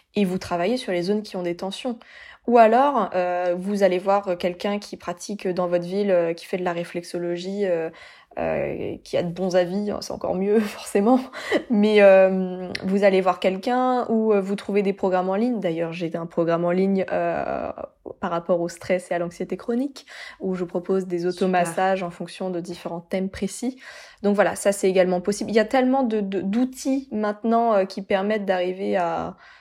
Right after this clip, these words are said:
Speaker 1: à son but, que, effectivement, même avec une seule pratique, avec la réflexologie, on peut, euh, faire par soi-même, on peut aller voir quelqu'un et on peut apprendre par, avec quelqu'un, mais faire par soi-même, voilà, donc avec les automassages notamment. Tout est possible,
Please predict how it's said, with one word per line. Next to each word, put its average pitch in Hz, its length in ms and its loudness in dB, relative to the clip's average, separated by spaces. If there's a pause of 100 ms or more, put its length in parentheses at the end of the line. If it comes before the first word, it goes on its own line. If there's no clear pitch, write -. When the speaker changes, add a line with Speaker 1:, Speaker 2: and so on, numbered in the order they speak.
(300)
Speaker 1:
à 190 80 -2
son 196 220 -2
but, 226 520 -4
que, 175 300 0
effectivement, 170 480 -2
même 180 180 -2
avec 170 220 -6
une 202 80 0
seule 196 220 -4
pratique, 202 420 -8
avec 185 220 -4
la 175 80 -4
réflexologie, 180 840 -4
on 190 140 -2
peut, 190 320 0
euh, 175 60 6 (200)
faire 247 240 -2
par 214 140 0
soi-même, 185 480 -4
on 196 120 -6
peut 196 160 -4
aller 180 140 2
voir 196 200 0
quelqu'un 196 640 -2
et 175 200 -2
on 175 100 -6
peut 202 340 -2
apprendre 208 580 0 (120)
par, 196 300 -2 (100)
avec 202 300 -2
quelqu'un, 202 480 0
mais 190 360 0
faire 196 200 -4
par - 160 -6
soi-même, 175 400 -4
voilà, 175 240 -6
donc 180 180 -10
avec 180 160 -12
les 180 160 -4
automassages 180 500 -8
notamment. 170 380 -8 (340)
Tout 269 200 0
est 247 60 4
possible, 247 600 2